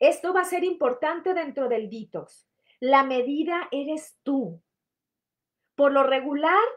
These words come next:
estamos en la competencia con alguien. "Ah, es que Glafira dijo que ella se levanta a las cinco de la mañana. Yo me voy a levantar a las cuatro". No, pues si tú vas empezando a hacer el detox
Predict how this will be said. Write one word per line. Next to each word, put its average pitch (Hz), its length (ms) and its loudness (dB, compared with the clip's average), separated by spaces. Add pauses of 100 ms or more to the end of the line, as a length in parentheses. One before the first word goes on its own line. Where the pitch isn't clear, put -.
(220)
estamos 320 760 -4
en 277 180 0
la 277 180 0
competencia 302 840 -4
con 294 240 -4
alguien. 247 420 -6
"Ah, 285 240 -2
es 269 140 -8
que 302 180 -6
Glafira 269 580 -2
dijo 294 380 -6
que 240 140 -2
ella 240 160 -4
se 262 140 -8
levanta 214 380 -4
a - 20 -6
las 190 140 -6
cinco 196 200 -12
de 185 60 -8
la 170 100 -12
mañana. 165 420 -20 (360)
Yo 381 160 0
me 277 80 -4
voy 240 140 0
a 226 60 0
levantar 202 380 -2
a 196 80 -2
las 175 200 -10
cuatro". 180 400 -10 (420)
No, 294 300 -2 (260)
pues 403 180 0
si 311 200 -8
tú 359 200 6
vas 381 320 6
empezando 311 460 -4
a 330 40 2
hacer 330 180 -2
el 330 180 -2
detox 277 440 -6